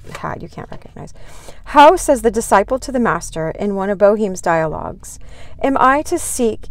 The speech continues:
in the center of this fountain of light, which may enlighten me throughout and bring my properties into perfect harmony?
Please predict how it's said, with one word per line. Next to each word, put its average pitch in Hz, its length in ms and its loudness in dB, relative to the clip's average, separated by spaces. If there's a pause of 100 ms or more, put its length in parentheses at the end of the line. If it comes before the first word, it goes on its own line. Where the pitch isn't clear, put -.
in 269 180 4
the 285 80 0
center 262 480 0
of 196 200 0
this 226 220 -2
fountain 233 400 2
of 170 120 -8
light, 185 480 -4 (840)
which 233 200 -4
may 254 180 4
enlighten 226 580 0
me 160 380 -8 (160)
throughout 226 760 2 (160)
and 214 240 0
bring 226 260 2
my 214 140 -2
properties 202 580 -2
into 175 160 -8
perfect - 460 -4
harmony? 196 480 -6